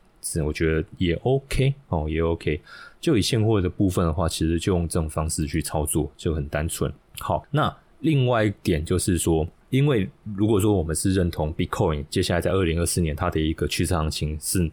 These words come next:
有机会发生的嘛，那我在，诶，应该是八、九月，八、九月的时候嘛，我不是有开一门课程，那个天地单的一个网格交易的那个课程，哦，那如果说没上到的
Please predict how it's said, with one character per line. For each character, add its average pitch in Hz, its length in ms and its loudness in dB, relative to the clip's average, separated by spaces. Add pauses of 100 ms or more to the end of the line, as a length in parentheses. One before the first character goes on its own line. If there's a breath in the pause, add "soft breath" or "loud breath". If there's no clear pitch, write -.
(140)
有 80 140 0
机 87 140 -2
会 87 140 2
发 80 220 -2
生 78 160 -2
的 76 80 -2
嘛， 69 140 -4 (460 loud breath)
那 123 260 0 (240)
我 90 200 2 (280)
在， 90 760 0
诶， 87 200 -4
应 90 80 -8
该 90 160 0
是 - 140 -6
八、 98 300 0
九 78 280 -2
月， 87 140 0
八、 113 180 0
九 87 160 2
月 92 100 2
的 95 120 2
时 87 120 -2
候 85 180 2
嘛， 76 200 -4
我 87 80 -4
不 - 140 -4
是 92 160 0
有 80 120 2
开 - 240 -4
一 87 140 0
门 78 160 -2
课 90 200 -2
程， 73 200 -4
那 82 80 -2
个 80 80 0
天 82 180 -2
地 85 140 0
单 80 200 0 (520 loud breath)
的 87 100 2
一 82 160 4
个 78 400 2
网 76 160 -2
格 78 140 0
交 85 240 0
易 85 80 2
的 78 100 0
那 80 80 0
个 78 80 0
课 87 220 0
程， - 240 -6
哦， 80 160 -8
那 82 100 0
如 82 80 0
果 78 140 0
说 82 180 0
没 82 160 -2
上 90 220 -2
到 90 180 -2
的 78 240 -2